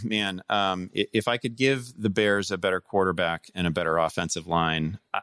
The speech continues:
I don't even know how many yards Darnell Mooney would have right now. Like, he, he gets himself open deep against anyone. He's had huge opportunities every week. He finally converted a, a, Foles finally converted a deep play to him in the Saints game,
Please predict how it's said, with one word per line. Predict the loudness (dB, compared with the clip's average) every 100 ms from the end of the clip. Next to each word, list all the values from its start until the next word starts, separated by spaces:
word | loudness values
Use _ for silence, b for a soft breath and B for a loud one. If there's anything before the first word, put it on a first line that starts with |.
| _
I | -2 -2
don't |
even | -2 -6
know | -8
how | -10
many | -10 -6
yards | -2 0 -2
Darnell | -2 -2 0 -2
Mooney | 0 0
would | 0 0
have | -2 0
right | 0 0
now. | 0 0
Like, | 0 -2
he, | 2 2 2 _ B B B B B B
he | -2 2 2
gets | 2 0 0
himself | -2 0 2 0 0
open | 0 2 4 4
deep | 2 0 0
against | -4 -2 -4 -4 -6 -2
anyone. | 0 0 -2 -6 -8
He's | 0 2 2
had | 2 -4 -4
huge | -10 2 6 8 6
opportunities | 2 0 -4 -2 -2 -2 -2 -2 -2
every | -2 0 0
week. | 0 0 -2
He | -2
finally | -2 0 0 2 2 0
converted | 2 2 2 2 0
a, | 0 -2 -2
a, | -2 -2
Foles | -2 2 4 2
finally | 0 -4 -4 -6
converted | -4 0 0 0
a |
deep | 2 0 2
play | 0 2
to | 2
him | 0 0
in | 0 0
the | 0
Saints | 0 -2 -4 -6
game, | -4 -6